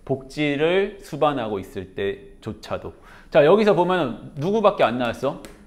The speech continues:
냉담한 사람들, 냉담한 개인들이라는 복수 나왔지. 그럼 냉담한 사람들은 좀처럼 용기를 위해서 뭔가 선뜻 해내지들 못해. 심지어 언제 동안도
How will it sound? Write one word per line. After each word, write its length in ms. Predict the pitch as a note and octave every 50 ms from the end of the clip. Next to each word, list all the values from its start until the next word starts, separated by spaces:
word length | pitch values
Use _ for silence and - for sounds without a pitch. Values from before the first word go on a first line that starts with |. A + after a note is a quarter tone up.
| - - - - - - - - - - - - - - -
냉담한 600 | A#2+ C3+ D#3+ F#3 G3 F#3 F#3+ F3+ E3+ E3 D3+ C#3+
사람들, 600 | C#3+ E3 F3 E3+ E3 D3 A2+ - F2+ F2 - -
냉담한 640 | - G2+ B2+ C#3 E3 F3 E3+ E3+ D#3+ D3+ D3+ D3 -
개인들이라는 1040 | - A#2 A#2+ B2+ B2+ B2 A2+ A#2+ - C#3+ D#3 D3 A#2+ A2+ A2 A2+ A2 A#2 A2+ - -
복수 280 | A2 G#2+ - - A#2
나왔지. 520 | A2 F#2+ F2 F2+ F2+ - - E2+ E2+ - - - - - - - - - - - -
그럼 160 | - E3 C3+
냉담한 560 | C#3+ D#3 F#3 G3 G3 F#3 F3+ F#3 F3 F3 E3+
사람들은 880 | E3 F#3 F3 F3+ F3+ E3+ D#3 C3+ C3+ C#3 F3 G3 F3+ C#3 G2+ - - - - - -
좀처럼 520 | - D3+ D#3+ D3+ - F#3 E3+ E3+ D3 A#2
용기를 600 | B2 C#3 D#3 E3+ E3+ D3+ F3 E3 E3 D3+ B2+ A2
위해서 480 | A2+ A#2 A2+ A2+ G#2+ - E3 D#3 A#2+ F#2+
뭔가 400 | F#2+ G#2 G#2 A2 A2+ A2 G#2+ G#2+
선뜻 400 | - F3+ F#3 F#3+ - - - -
해내지들 460 | - G#3 G#3+ G#3+ G#3 - C#3 B2+ A2+
못해. 460 | F#2 G2 G#2+ G#2 - - G2+ F2+ - - - - _ - - -
심지어 400 | - - F#3 G3+ F#3+ F#3 D#3 G#2
언제 320 | A2 A#2+ C3+ C3+ C3+ D3
동안도 640 | C3 B2+ A#2+ A#2 A2 A2+ C3+ F#3 A#3+ D#4 - -